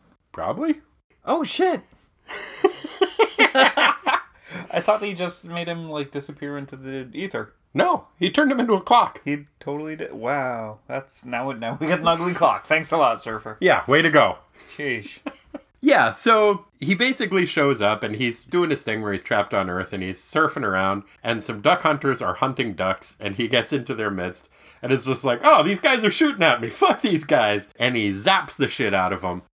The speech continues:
Speaker 1: and then it's like, "Oh, they were shooting at these ducks." And then goes on this little, "Humans are the shittiest." It's like, okay, you're not wrong,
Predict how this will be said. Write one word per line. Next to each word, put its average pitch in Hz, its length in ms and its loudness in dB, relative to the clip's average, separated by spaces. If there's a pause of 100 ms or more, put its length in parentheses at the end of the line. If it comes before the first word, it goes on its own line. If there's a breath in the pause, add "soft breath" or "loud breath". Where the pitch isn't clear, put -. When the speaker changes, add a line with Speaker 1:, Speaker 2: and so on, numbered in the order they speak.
(100)
Speaker 1:
and 110 540 0 (400)
then 127 200 0
it's 120 160 -6
like, 104 320 0 (220)
"Oh, 127 200 2
they 120 120 0
were 113 140 0
shooting 101 340 -4
at 95 140 -6
these 92 220 -6
ducks." - 480 -10 (220)
And 117 160 -6
then 226 140 -2
goes 170 220 2
on 151 160 2
this 135 180 -2
little, 120 400 -2 (120)
"Humans 302 340 2
are 165 80 6
the 123 100 0
shittiest." 101 800 0 (180)
It's - 100 -16
like, 240 140 -4
okay, 104 380 0 (500)
you're 131 140 0
not 254 280 -2
wrong, 104 540 2